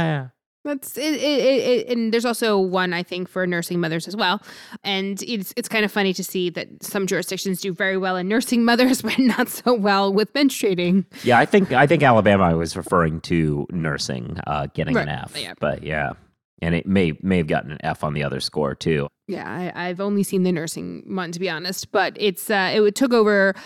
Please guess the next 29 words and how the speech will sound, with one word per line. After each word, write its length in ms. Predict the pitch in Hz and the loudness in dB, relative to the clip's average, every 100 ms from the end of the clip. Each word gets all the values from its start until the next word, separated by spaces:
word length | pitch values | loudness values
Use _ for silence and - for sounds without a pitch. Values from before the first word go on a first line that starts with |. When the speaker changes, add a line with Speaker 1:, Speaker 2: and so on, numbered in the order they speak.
| - - | -18 -4
Speaker 2:
a 100 | - | 2
lot 320 | 220 220 208 - | 6 6 6 4
of 220 | 202 175 | 2 2
the 380 | 185 180 175 185 | 2 4 2 0
law 440 | 190 185 175 175 | 2 2 2 0
school 580 | 208 - 202 180 170 160 | -2 0 2 4 4 0
Twitter 520 | - - 202 175 175 | -2 -4 -2 0 0
last 440 | 175 127 87 - - | -2 -4 -4 -6 -8
week. 480 | - 269 - - - | -6 -6 -8 -14 -4
And, 160 | 262 285 | 0 2
and, 180 | 349 370 | 6 6
you 80 | 370 | 6
know, 260 | 302 233 - | 4 0 -2
and 240 | 240 233 - | -2 0 0
Arizona, 580 | 240 233 226 214 190 131 | 2 4 4 2 0 -2
for 160 | - | -2
example, 540 | 202 196 185 185 175 170 _ - | 0 0 -2 -2 -2 -4 _ 0
they 180 | 196 196 | 4 6
were 440 | 190 180 185 180 - | 6 6 4 0 -4
called 380 | - 208 180 175 | 0 2 2 0
to 200 | - 185 | -2 -4
the 60 | |
carpet 520 | - 180 175 170 131 - | -2 -2 0 -2 -2 -6
for 160 | - 196 | 0 2
their 180 | 180 170 | 2 0
policy 640 | 196 151 131 - 170 165 | 0 0 0 0 0 0
and 300 | 160 165 175 - | 0 -2 -2 -2
changed 400 | - 220 180 156 | -2 0 0 -2
their 200 | 156 135 | -4 -6